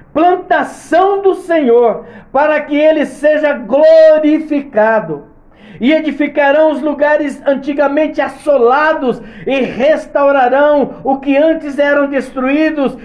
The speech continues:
e renovarão as cidades assoladas, destruídas de geração em geração. Não é hora de retroceder, é hora de segurar este, este, este, sabe, este arado com toda a força possível.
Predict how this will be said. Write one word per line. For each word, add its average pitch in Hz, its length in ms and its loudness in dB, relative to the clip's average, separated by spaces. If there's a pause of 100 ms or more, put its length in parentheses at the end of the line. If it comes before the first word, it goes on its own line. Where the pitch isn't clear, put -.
(100)
e 277 200 0
renovarão 285 920 0
as 277 120 0
cidades 247 680 -4
assoladas, 247 800 0 (280)
destruídas 269 880 0
de 269 100 -6
geração 269 680 0
em 247 80 0
geração. 208 760 -2 (280)
Não 269 260 -2
é 262 80 0
hora 277 420 2
de 269 100 -4
retroceder, 233 1120 0
é 240 100 2
hora 285 300 2
de 277 120 -8
segurar 294 1000 -2
este, 277 520 -2 (320)
este, 277 360 -4
este, 285 760 -6 (200)
sabe, 294 300 -2
este 285 260 -4
arado 277 840 -2 (680)
com 302 180 2
toda 311 420 0
a 269 80 -2
força 269 500 -2
possível. 240 840 -4